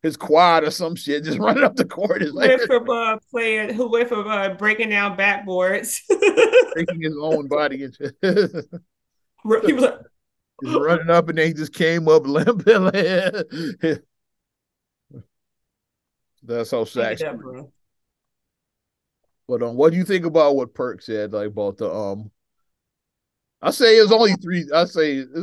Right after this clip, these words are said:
Speaker 1: it's only three white dudes in
Speaker 2: It's only
Speaker 1: thirty
Speaker 2: three
Speaker 1: years. <laughs>
Speaker 2: players,
Speaker 1: There's
Speaker 2: so
Speaker 1: only three white dudes in thirty years that have won. <laughs>
Speaker 2: like,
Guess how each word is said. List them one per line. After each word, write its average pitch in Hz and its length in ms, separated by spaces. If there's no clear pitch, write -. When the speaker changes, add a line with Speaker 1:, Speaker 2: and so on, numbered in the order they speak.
Speaker 1:
it's 226 120
only 202 200
three 151 220
white 117 320
dudes 233 340
in 226 80
Speaker 2:
It's - 140
only 185 260
Speaker 1:
thirty 302 160
Speaker 2:
three 294 220
Speaker 1:
years. - 120
<laughs> 311 60
Speaker 2:
players, 220 400
Speaker 1:
There's 220 180
Speaker 2:
so 214 160
Speaker 1:
only 233 200
three 202 180
white 175 340
dudes 151 280
in 135 100
thirty 123 300
years 107 320
that 120 100
have 107 140
won. 175 320
<laughs> - 40
Speaker 2:
like, 226 220